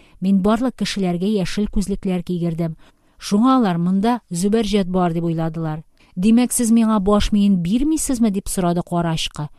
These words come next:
«Ә нигә ул сезгә?» дип җавап бирде ялганчы кеше. «Сез болай да бик акыллы. Сез баш миенең нәрсә икәнен беләсезме соң?» «Юк», диде карачкы. «Алайса иртәгә минем янга килегез,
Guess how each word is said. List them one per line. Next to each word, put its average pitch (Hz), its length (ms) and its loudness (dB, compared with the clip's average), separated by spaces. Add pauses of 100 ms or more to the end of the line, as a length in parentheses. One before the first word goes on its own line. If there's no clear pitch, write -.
(400)
«Ә 202 100 0
нигә 254 300 4
ул 240 80 0
сезгә?» 175 440 -2
дип 165 140 -6
җавап 170 300 -2
бирде 175 340 -4
ялганчы 165 520 -2
кеше. 156 360 -8 (220)
«Сез 233 220 0
болай 196 280 4
да 190 140 2
бик 202 160 -2
акыллы. 220 500 -4 (340)
Сез 233 260 2
баш 220 260 4
миенең 208 340 4
нәрсә 196 300 0
икәнен 190 320 0
беләсезме 208 480 -2
соң?» 160 260 -6 (140)
«Юк», 185 440 0
диде 190 220 -4
карачкы. 196 600 -6 (520)
«Алайса 196 400 6
иртәгә 190 440 2
минем 190 260 2
янга 190 320 0
килегез, 214 420 -2